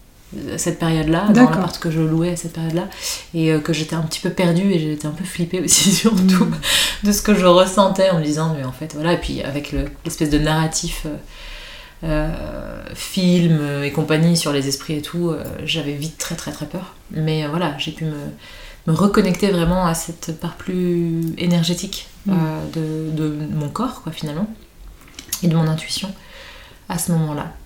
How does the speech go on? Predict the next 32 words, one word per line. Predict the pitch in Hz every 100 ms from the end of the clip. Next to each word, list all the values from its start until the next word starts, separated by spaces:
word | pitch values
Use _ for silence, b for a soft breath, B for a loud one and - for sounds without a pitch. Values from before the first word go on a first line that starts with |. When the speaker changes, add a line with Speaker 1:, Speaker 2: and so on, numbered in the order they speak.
| -
Speaker 2:
Et | 170
tu, | 156 - 170
justement, | 185 185 - 196 240
dans | 226 - -
toute | 220 220
cette | 214
partie | - 190 -
de | 185
vie | 208 190 226
juste | 202 - 196
avant | 180 185
ça, | 170 247 254
qu'est-ce | 247 185 -
que | 202 190 185 185 180 180 180
tu | - 185
as |
fait, | 175 - 196 214 226 220
euh, | 175 175 170 - - -
qui, | - 208 190 185 185
qui | -
tu | 190 185
étais | 180
à | 180
ce | 170 190
moment-là, | 185 180 170 175 202
Speaker 1:
<laughs> | 185 196
Speaker 2:
d'un | 175
point | 165 185
de |
vue | 180
professionnel, | - 185 185 - 190 185 208
personnel ? | 208 196 - 196 185 190 220 214